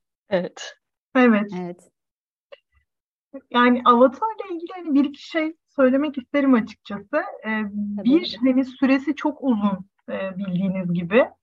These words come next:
Speaker 2: E, üç buçuk saat, yani ne kadar iyi bir film olursa olsun bana her zaman için bu süreler çok uzun geliyor. Üç buçuk saat bir yerde sabit oturup bir şey izlemek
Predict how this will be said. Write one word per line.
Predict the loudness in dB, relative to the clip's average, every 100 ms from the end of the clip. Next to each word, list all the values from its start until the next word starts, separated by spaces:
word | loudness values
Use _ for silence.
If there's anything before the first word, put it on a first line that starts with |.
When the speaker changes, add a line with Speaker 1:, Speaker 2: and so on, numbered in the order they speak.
| -20 -20 _ 0
Speaker 2:
E, | 2
üç | 4 2 0
buçuk | -6 -6 -8
saat, | 2 4 6 2 _ -2
yani | 2 6 6
ne | 6
kadar | 4 4 4 0 -2
iyi | 4 6 6
bir | 4
film | 2 2 2
olursa | 2 -2 -4 -8
olsun | -6 -2
bana | 2 2 0 0
her | 0 2 2
zaman | -2 -4 -8
için | -6 -4
bu | -6
süreler | -8 -6 -2 -2 -2
çok | -8 -8
uzun | -8 -6 -6
geliyor. | -6 -8 -8
Üç | -10 -12
buçuk | -20 -6
saat | 4 6 6 4
bir |
yerde | 4 4 0
sabit | 4 6 6 2 -10
oturup | -14 -12 -10
bir | -8
şey | -4 -2 -2
izlemek | -2 -2 0 0 -2